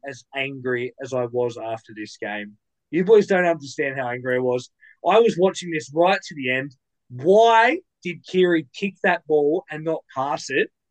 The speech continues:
There was three on two. That was, in the last twenty seconds, when we were right on the line, there was three on two. All you had to do was pass it and then pass again, and Manu was in on the wing. Try time, we win the game. However,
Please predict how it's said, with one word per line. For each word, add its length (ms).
There 120
was 340
three 340
on 280
two. 420
That 160
was, 160
in 120
the 120
last 320
twenty 220
seconds, 420
when 140
we 40
were 160
right 240
on 100
the 100
line, 260
there 120
was 260
three 340
on 280
two. 300
All 160
you 80
had 140
to 120
do 280
was 140
pass 360
it 180
and 60
then 200
pass 180
again, 240
and 100
Manu 320
was 160
in 180
on 180
the 80
wing. 360
Try 260
time, 240
we 120
win 200
the 100
game. 400
However, 460